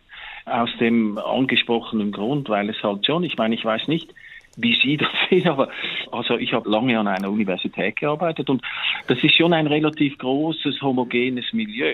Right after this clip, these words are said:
Ja, man sagt zwar immer, wir haben doch verschiedene Meinungen und so, aber in den Grundfragen ist man sich eigentlich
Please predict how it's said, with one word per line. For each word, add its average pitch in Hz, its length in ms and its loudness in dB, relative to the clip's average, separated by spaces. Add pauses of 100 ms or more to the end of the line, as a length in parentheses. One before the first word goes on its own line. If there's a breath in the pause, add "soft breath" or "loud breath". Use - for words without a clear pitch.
Ja, 123 120 0
man 127 160 -4
sagt - 280 0
zwar 117 160 2
immer, 131 220 2
wir 120 140 0
haben 110 180 2
doch 107 180 -4
verschiedene 107 460 0
Meinungen 127 400 0
und 127 180 -2
so, 113 200 0 (360 loud breath)
aber 117 180 2
in 127 100 4
den 120 160 2
Grundfragen 113 800 -2
ist 104 140 -4
man 104 140 -2
sich 101 220 -4
eigentlich 101 560 -2